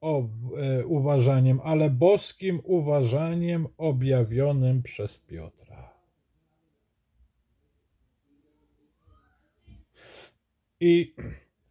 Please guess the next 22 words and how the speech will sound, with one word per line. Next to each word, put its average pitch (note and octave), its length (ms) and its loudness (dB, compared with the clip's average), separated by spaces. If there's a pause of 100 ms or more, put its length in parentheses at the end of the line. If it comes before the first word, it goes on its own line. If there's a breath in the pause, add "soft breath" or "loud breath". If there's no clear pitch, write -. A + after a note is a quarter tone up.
(420)
moi D#3+ 300 2
drodzy, D3+ 480 0 (1700 soft breath)
to D#3+ 440 2
pytanie, D3 680 0
tak B2+ 240 -6 (160)
patrząc E3 840 -2
szerzej, D#3+ 1080 2
e, - 40 -14 (500)
na C#3 180 -2
tą D3 200 -2
sytuację, B2+ 800 -2
na C#3 120 2
tą D#3+ 180 0
prostą E3+ 520 -2
z, - 80 -8
e, D3 500 -2
z - 40 -8
pozoru D3+ 480 0
sytuację, B2 840 -2
oddaje C#3+ 480 2
nam D#3 280 -2
ona D3 400 -4